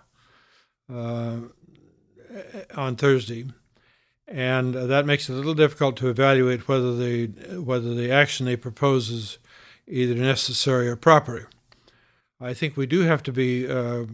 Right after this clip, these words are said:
careful about it. They are asking for basically a blank check for seven hundred billion dollars, billion dollars to buy bad paper from the financial community, mostly mortgages and mortgage-backed securities.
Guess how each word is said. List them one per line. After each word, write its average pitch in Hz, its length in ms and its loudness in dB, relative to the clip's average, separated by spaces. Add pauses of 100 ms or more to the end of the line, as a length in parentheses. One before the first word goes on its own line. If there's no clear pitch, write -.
(680)
careful 175 380 6
about 110 260 -4
it. 123 220 -18
They 127 280 -2
are 127 120 2
asking 147 460 0
for 127 140 -4
basically 147 520 2
a 135 40 4
blank 143 320 2
check - 440 -2
for 123 180 -8
seven 143 300 2
hundred 131 300 2
billion 135 280 4
dollars, 120 640 -4
billion 139 380 2
dollars 117 580 -8 (840)
to 135 200 -6
buy 139 360 4
bad 139 340 2
paper 135 400 0
from 127 200 -8
the 123 100 -6
financial 147 440 -4
community, 120 380 -10
mostly 127 400 -4
mortgages 127 640 -2
and 123 80 -6
mortgage-backed 123 500 -6
securities. 127 680 -4